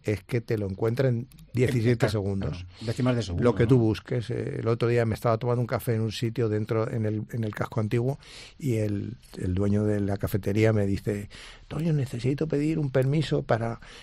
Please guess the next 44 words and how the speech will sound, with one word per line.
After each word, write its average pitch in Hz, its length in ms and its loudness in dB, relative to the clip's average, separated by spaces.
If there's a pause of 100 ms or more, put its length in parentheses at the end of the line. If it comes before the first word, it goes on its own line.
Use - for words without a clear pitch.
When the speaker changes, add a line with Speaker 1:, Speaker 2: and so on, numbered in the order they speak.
(160)
Speaker 1:
para 107 640 0
descarga 123 400 2
y 131 40 6
descarga". 123 600 -2 (180)
Y 101 420 -4 (120)
claro, 113 180 0
yo 92 120 0
tampoco 95 300 0
me 90 80 -6
lo 78 100 -8
sé. 139 260 0 (580)
Y 104 300 -10
le 107 140 6
pregunté 101 400 2
a 101 100 4
Ali. 110 240 0 (360)
Y 98 100 0
en 90 100 -2
quince 101 280 2
segundos 110 400 2
le 117 120 4
Speaker 2:
Vamos. 90 80 -2
Speaker 1:
pasé 117 320 0 (200)
toda 131 300 2
la 123 140 2
Speaker 2:
Tienes - 20 -4
que 113 60 -4 (180)
Speaker 1:
tramitación 120 320 2
Speaker 2:
hacer 117 140 4
esto, 117 240 -6
tal, 95 200 -8
claro. 90 220 -10
Speaker 1:
en 113 160 0
quince 170 320 2
segundos. 170 420 0 (440)
Y 110 140 -6
por 117 200 -2
eso 151 160 2
r-, 131 220 0
desde 101 340 0
aquí 123 300 0
aprovecho 107 680 0
tu 104 140 -2
programa, 113 500 0